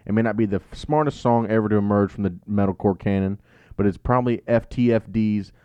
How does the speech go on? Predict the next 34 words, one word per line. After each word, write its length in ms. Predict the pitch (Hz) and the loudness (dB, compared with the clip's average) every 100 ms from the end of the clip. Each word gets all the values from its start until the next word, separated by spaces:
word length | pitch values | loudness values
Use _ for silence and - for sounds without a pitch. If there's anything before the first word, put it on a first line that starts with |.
| _ | _
most 400 | 98 107 - 92 | -2 -2 -2 -6
daring 340 | 92 117 127 120 | -2 0 -2 -4
moment 380 | 113 110 107 - | -4 -4 -8 -10
and 180 | 92 90 | -10 -4
definitely 320 | 117 - 104 | -4 -4 -6
worth 380 | 95 101 95 - | -2 -2 -4 -6
a 40 | 90 | -8
repeated 540 | 90 - 98 92 87 | -6 -6 -6 -6 -8
spin." 420 | - 92 73 73 - _ _ _ _ _ _ _ - | -10 -8 -8 -12 -18 _ _ _ _ _ _ _ -4
Now, 340 | 107 104 82 - _ _ _ _ _ | 2 2 0 -8 _ _ _ _ _
for 160 | 107 | -4
these 220 | 110 143 | -2 -2
guys, 340 | 135 127 123 113 | -4 -4 -4 -6
they 100 | 120 | -6
kinda 220 | 135 107 | -4 -4
came 180 | - 113 | -2 -2
out 80 | 101 | 0
of 60 | |
nowhere 320 | 98 95 92 | 0 2 0
for 160 | 85 92 | -2 -8
me. 240 | 90 85 - _ _ _ - | -8 -10 -14 _ _ _ -6
Um, 460 | 95 92 87 87 - _ _ _ _ - - | -4 -4 -6 -10 -16 _ _ _ _ -20 -14
again, 320 | 104 92 98 | -8 -2 0
it 80 | 98 | 0
was 140 | 95 90 | -2 -6
just 160 | 92 | -4
one 140 | 101 98 | -2 0
of 40 | |
those 160 | 95 87 | 0 0
ones 360 | 95 98 90 | -2 -2 -2
where 280 | 92 98 98 | 0 2 2
I 140 | 90 | 0
was 300 | 95 95 90 | 0 -2 -6
just 360 | - 101 - | -8 -8 -8